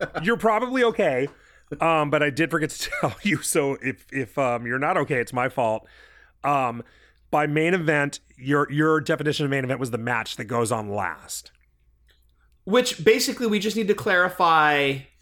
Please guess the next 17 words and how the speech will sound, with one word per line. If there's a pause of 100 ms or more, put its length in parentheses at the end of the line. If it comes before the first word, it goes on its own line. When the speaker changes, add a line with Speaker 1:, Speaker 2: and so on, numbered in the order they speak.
(340)
Speaker 2:
the
last
couple
of
years
of
WrestleMania
where
it's
gone
two
nights. (500)
We're
talking
the
Sunday
show,